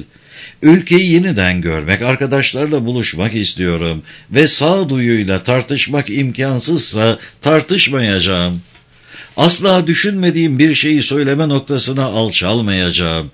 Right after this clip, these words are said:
Ama düşündüğüm her şeyi söylemekten de pekala geri durabilirim. Ülkeyi gezeceğim, nefis şeyler yiyeceğim ve tatsız konulardan sakınarak çocukluk anılarımı anlatacağım. Sadık dostun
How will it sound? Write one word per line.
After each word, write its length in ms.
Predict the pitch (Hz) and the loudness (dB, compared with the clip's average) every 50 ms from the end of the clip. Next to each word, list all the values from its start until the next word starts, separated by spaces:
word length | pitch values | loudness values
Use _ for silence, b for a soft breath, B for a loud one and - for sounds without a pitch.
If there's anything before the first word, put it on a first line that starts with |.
| b b b b | b b b b
Ama 280 | - 76 80 - 113 85 | -10 -6 -4 -4 -4 -4
düşündüğüm 500 | 92 85 - 98 101 90 90 95 90 82 | -4 -4 -4 -4 -4 -4 -4 -4 -2 0
her 200 | 104 143 170 151 | 2 2 2 2
şeyi 240 | - - 139 139 117 | 0 0 -2 -2 -2
söylemekten 720 | - 110 117 113 113 110 113 117 113 - 123 120 117 110 110 | -2 -2 -2 0 0 0 0 0 0 0 -2 -2 -2 0 -2
de 100 | 110 - | -2 0
pekala 540 | 147 165 - 147 147 139 131 127 127 127 | -2 -2 -2 -2 -2 0 0 0 0 0
geri 380 | 120 101 104 113 107 113 113 92 | 0 0 -2 -2 -2 -2 -2 -2
durabilirim. 840 | 104 101 101 98 92 90 90 87 95 95 90 85 82 78 78 69 - _ _ B B B B B B B B B B B B - | -2 -2 -2 -2 -2 -2 -2 -2 -2 -2 -2 -4 -4 -4 -6 -10 -12 _ _ B B B B B B B B B B B B 4
Ülkeyi 500 | 180 190 180 175 170 165 175 185 175 135 | 6 6 4 4 2 2 2 2 2 2
gezeceğim, 760 | 131 139 120 107 127 110 87 - 90 87 85 90 90 95 113 | 0 0 0 0 0 0 0 0 0 0 0 -2 -2 0 0
nefis 320 | 135 135 - 156 151 139 | 0 0 0 -2 -2 0
şeyler 440 | - - 127 131 120 107 113 120 123 | 0 0 0 0 0 2 2 2 0
yiyeceğim 760 | 110 101 101 107 104 101 95 87 98 95 90 90 95 98 92 B B B B B | 0 0 0 0 0 0 0 0 0 0 2 2 0 0 -4 B B B B B
ve 180 | 127 151 151 | 0 2 2
tatsız 580 | - 151 156 151 - - 139 156 175 180 165 120 | 2 0 0 0 0 -2 0 2 2 2 0 -2
konulardan 680 | - 151 156 151 143 139 135 135 127 113 113 123 120 | -2 -2 0 0 0 0 0 0 0 0 0 0 0
sakınarak 680 | 113 - - 131 98 123 123 127 123 120 117 110 - - | -2 -2 -2 -4 -2 -2 -2 0 0 2 0 0 0 -2
çocukluk 560 | - 127 135 110 127 - - 131 147 143 113 | -2 -2 -2 -2 -2 -4 -4 -2 -4 -4 -4
anılarımı 600 | 110 131 131 131 120 113 117 117 107 104 104 113 | -4 -4 -2 0 0 0 2 2 2 0 0 0
anlatacağım. 920 | 110 101 98 101 95 - 98 95 85 87 90 87 85 85 85 82 78 73 - _ _ _ _ _ _ _ _ _ _ _ _ _ _ _ _ _ _ _ _ _ _ _ _ _ _ _ _ _ _ _ - | 0 0 -2 -2 -2 -2 -4 -4 -2 -2 -2 -2 -2 -2 -4 -6 -8 -12 -16 _ _ _ _ _ _ _ _ _ _ _ _ _ _ _ _ _ _ _ _ _ _ _ _ _ _ _ _ _ _ _ -8
Sadık 480 | - - 104 110 110 - 135 - - - | -6 -4 -2 -2 -2 -4 -4 -6 -6 -6
dostun 560 | 90 90 90 - - - 95 98 98 98 | -6 -6 -6 -6 -6 -4 -4 -4 -4 -6